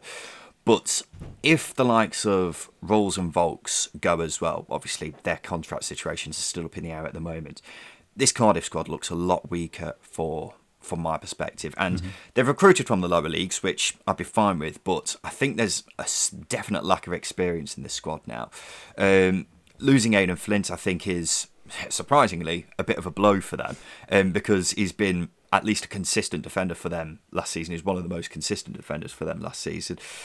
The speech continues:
Speaker 1: Um, and then the squad they've got left over is a bit bare. Um,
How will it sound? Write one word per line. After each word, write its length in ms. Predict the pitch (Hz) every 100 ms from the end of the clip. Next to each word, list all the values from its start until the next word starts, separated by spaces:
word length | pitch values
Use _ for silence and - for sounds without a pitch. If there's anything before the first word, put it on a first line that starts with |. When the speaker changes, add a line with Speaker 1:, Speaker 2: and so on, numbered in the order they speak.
| - - - -
Speaker 1:
Um, 420 | 117 113 113 - _ _ _ -
and 200 | 113 120
then 220 | 127 117
the 80 | 120
squad 280 | - 165 175
they've 140 | 151
got 240 | 147 143 -
left 300 | - 139 143
over 240 | 147 147 95
is 140 | 98
a 40 | 104
bit 280 | 156 -
bare. 440 | - 151 120 - - - - - _ _ -
Um, 480 | 135 139 135 135